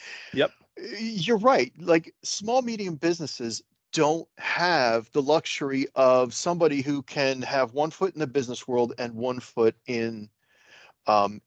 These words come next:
Speaker 2: in, in the technical to interpret and be the interpreter, uh, the savant, if you will, between these two.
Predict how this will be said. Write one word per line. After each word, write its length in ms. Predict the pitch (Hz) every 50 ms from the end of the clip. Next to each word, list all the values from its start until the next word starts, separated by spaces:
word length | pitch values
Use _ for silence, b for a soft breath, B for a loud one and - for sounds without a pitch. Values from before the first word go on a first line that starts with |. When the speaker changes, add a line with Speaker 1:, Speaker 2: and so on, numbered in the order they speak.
| _
Speaker 2:
in, 180 | 156 151 143 151
in 180 | - 147 135
the 80 | 127 127
technical 560 | - - - 175 170 - 175 143 - 143 131 117
to 280 | - - 135 123 131 -
interpret 800 | 139 139 131 _ - - - 214 240 - _ 127 117 123 - _
and 140 | 147 135 123
be 140 | 131 156 160
the 160 | 165 160 143
interpreter, 680 | 139 123 - - 170 165 - 151 135 117 113 107 107 B B B B B B B B B B
uh, 140 | - 120 117
the 120 | 117 123 123
savant, 520 | - - 151 117 135 151 165 185 185 -
if 160 | 156 127 104
you 140 | 120 120 120
will, 320 | 110 110 107 101 113 113 b b b b b -
between 380 | 143 156 - - 214 226 226 202
these 220 | 147 120 - -
two. 200 | - 117 95 78